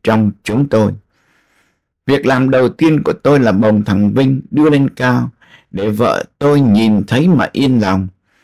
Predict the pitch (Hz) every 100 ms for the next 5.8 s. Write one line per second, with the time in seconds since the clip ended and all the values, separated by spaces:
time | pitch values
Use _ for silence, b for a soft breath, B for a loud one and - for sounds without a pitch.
0 | _ _ _ - 185 - 113 104 95 -
1 | 76 69 104 98 113 117 113 151 170 b
2 | b b b 117 - 120 117 110 107 135
3 | 180 170 151 165 202 _ _ _ _ 127
4 | 156 - 117 98 - 151 175 _ 110 -
5 | 95 - 107 135 135 - 80 62